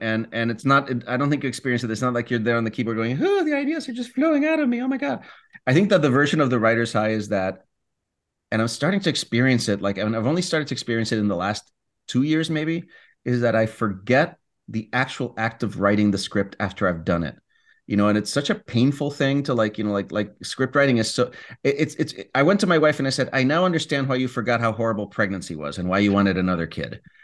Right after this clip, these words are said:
Speaker 1: Because what I'm experiencing now is, like, you write, I, I, it's like, now when I write, like, I mean, I'm in it completely, but then, like, when I'm done, I'm kinda like, "I don't remember writing that scene. Oh, oh, okay, you know, whatever." And I think,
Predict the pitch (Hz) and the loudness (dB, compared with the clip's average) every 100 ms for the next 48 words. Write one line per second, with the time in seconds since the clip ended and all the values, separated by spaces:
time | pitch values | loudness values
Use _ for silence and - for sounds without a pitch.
0 | _ - 285 214 220 254 - 127 127 120 | _ 0 2 2 2 2 2 2 2 2
1 | - 165 170 156 131 123 117 110 107 107 | 2 4 6 4 2 2 0 0 -2 -2
2 | 113 104 131 139 - 110 - 117 107 117 | -4 0 0 0 -6 -6 -6 -6 -4 -4
3 | 107 127 139 127 110 139 123 107 104 113 | 0 2 2 2 4 4 2 0 0 0
4 | 135 120 135 143 131 _ _ _ _ _ | 0 0 0 0 -2 _ _ _ _ _
5 | 123 117 185 123 104 101 - _ _ _ | -4 0 -2 0 -2 -4 -8 _ _ _
6 | _ 135 104 139 143 127 131 120 117 143 | _ 0 2 0 0 -2 -2 0 0 2
7 | 160 131 139 139 127 127 285 277 107 104 | 2 0 -2 -2 -4 -4 -4 -2 0 0
8 | 101 101 98 101 - 123 151 - 165 147 | 0 -2 -2 -4 -4 -4 -6 -8 -8 -6
9 | - 151 156 135 131 139 127 110 - - | -2 0 0 0 2 2 2 0 -6 -20
10 | - 147 151 339 | -4 0 0 0